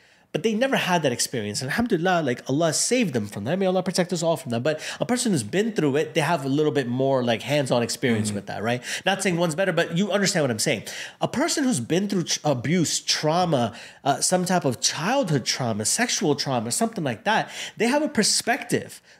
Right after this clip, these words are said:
Speaker 1: that no other person can have. You understand? So when a person speaks to you about it, you're not just gonna be like, "Oh, ha-, just have sabr." That's not just a cliche answer you're gonna be give, right? You're able to elaborate a little bit more. So Allah allowed you go,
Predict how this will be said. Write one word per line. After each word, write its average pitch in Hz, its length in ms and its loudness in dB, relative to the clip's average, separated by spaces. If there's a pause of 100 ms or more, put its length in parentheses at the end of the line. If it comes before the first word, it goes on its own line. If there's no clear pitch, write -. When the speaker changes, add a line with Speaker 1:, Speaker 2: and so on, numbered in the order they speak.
Speaker 1:
that 123 180 -2
no 254 360 2
other 247 140 2
person 208 360 -2
can 131 140 -2
have. - 680 -4
You 135 60 -4
understand? 185 440 0 (160)
So - 140 2
when 196 100 2
a 196 40 0
person 262 280 -2
speaks - 440 0
to 202 80 -2
you 170 40 4
about 139 240 2
it, 147 100 2
you're 151 120 0
not 202 140 2
just 165 160 -4
gonna 147 160 -2
be 139 180 2
like, 135 420 0 (240)
"Oh, 170 80 2
ha-, 165 100 2
just 175 200 0
have 165 160 0
sabr." 104 340 0 (320)
That's - 180 -2
not 175 300 -2
just 147 220 -4
a 139 40 -6
cliche 147 480 2
answer 117 280 0
you're 107 100 -6
gonna 101 140 -8
be 98 120 -14
give, 95 220 -18
right? 127 180 -2 (220)
You're 151 120 -2
able 151 200 0
to 135 160 -2
elaborate 117 540 0
a 104 40 -2
little 104 160 -2
bit 98 120 -8
more. 104 120 -6
So - 140 -6
Allah 139 480 0
allowed 113 720 -2
you 104 80 -8
go, 90 260 -10